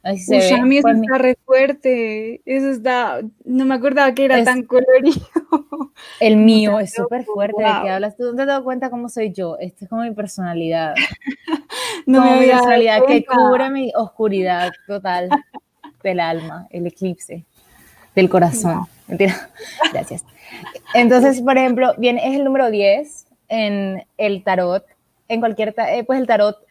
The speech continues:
Speaker 1: de Marsella, Rider, todo ese, es el número diez.
Speaker 2: Sí.
Speaker 1: ¿Y qué número
Speaker 2: Bueno,
Speaker 1: es el tuyo?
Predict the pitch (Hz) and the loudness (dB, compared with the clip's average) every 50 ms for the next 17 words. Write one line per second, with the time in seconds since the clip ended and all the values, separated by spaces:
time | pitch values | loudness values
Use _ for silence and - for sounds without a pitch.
0 | _ - 220 254 262 254 240 226 - - 208 208 220 220 214 208 208 196 190 190 | _ -8 -4 -4 -2 -2 -4 -6 -4 -4 -4 -2 -2 -2 -2 -2 0 -2 -2 -2
1 | 202 208 240 247 - 247 233 - 196 190 190 196 214 208 - - 269 269 _ _ | -4 -4 -4 -4 -6 -6 -6 -4 -2 0 0 -2 -2 -4 -8 -12 -14 -14 _ _
2 | _ _ _ - _ _ - 214 214 220 214 202 190 185 175 170 160 147 170 - | _ _ _ -20 _ _ -6 -2 -2 0 0 0 0 -2 -2 -2 -4 -6 -8 -12
3 | - _ _ _ _ _ _ _ _ _ - - - - 247 226 214 208 202 - | -20 _ _ _ _ _ _ _ _ _ -16 -14 -8 -6 -6 -6 -6 -8 -6 0
4 | 240 233 220 - 247 240 233 269 285 277 269 247 262 269 254 233 208 202 214 220 | 0 0 2 2 2 2 4 4 4 4 4 2 0 0 -2 -4 -4 -2 0 0
5 | 214 220 233 294 | 2 2 0 -2